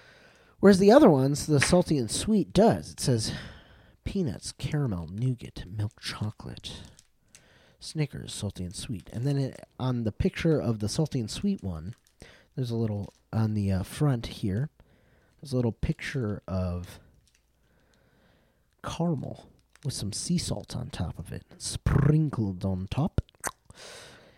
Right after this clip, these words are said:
And then on the Fiery, Snickers Fiery,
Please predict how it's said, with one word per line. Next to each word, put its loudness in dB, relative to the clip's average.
And 0
then 4
on 2
the 4
Fiery, 2
Snickers 0
Fiery, 2